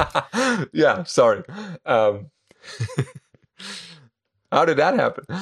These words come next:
Um, <laughs> but yeah, um, it's, yeah, it's Dan. It's just, uh, the way he does things, and it's good. So what can sponsors get? Uh, the privacy policy does not permit, uh,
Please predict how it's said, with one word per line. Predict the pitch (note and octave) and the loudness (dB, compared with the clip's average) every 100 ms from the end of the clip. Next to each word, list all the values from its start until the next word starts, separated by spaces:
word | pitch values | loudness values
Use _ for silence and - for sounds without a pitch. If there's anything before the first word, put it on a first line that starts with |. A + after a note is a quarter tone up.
| F#3+ - | -8 -4
Um, | - A#2+ A#2+ A#2+ B2 - B4 - - - - - | 0 4 4 2 -2 -4 -6 -6 -6 -4 -4 -4
<laughs> | B3+ _ C4 - A3 - F3 D#3+ B2+ | -8 _ -20 -14 -10 -10 -12 -20 -8
but | - C#3 | 0 2
yeah, | G#2+ - _ | 2 -2 _
um, | A2+ G#2+ G#2 G2+ - _ _ _ _ _ _ - | 0 2 2 -2 -14 _ _ _ _ _ _ -4
it's, | C#3 - - - | -4 -4 -10 -6
yeah, | F#2+ - - | -6 -6 -8
it's | - | -12
Dan. | - E2 D#2 - | -6 -6 -6 -12
It's | - - | -20 -18
just, | - - _ _ - | -20 -20 _ _ -12
uh, | D#2+ G1+ - _ _ _ _ - | -12 -12 -20 _ _ _ _ -14
the | |
way | D#2 D#2 | -10 -10
he | F2+ | -8
does | D#2+ - | -10 -10
things, | - F2 - | -14 -20 -20
and | - | -20
it's | - | -20
good. | - - _ _ _ _ _ - - - | -20 -20 _ _ _ _ _ -20 -20 -4
So | - | 0
what | G3+ | 0
can | F#3 | 0
sponsors | - C#3+ A#2 | 0 0 0
get? | - F3 A3 - - | -2 0 -2 -8 -6
Uh, | - G#2+ G#2 | -2 0 0
the | D#3+ | 0
privacy | - F#3+ - | 0 0 -2
policy | E3+ F3+ F3 F3+ | -2 0 -2 -4
does | C#3 A2+ | -4 -2
not | A2 - | -4 -4
permit, | G#2+ G#2 A2 _ _ - | -4 -2 -4 _ _ -6
uh, | G2 F#2 F#2 | -2 0 -2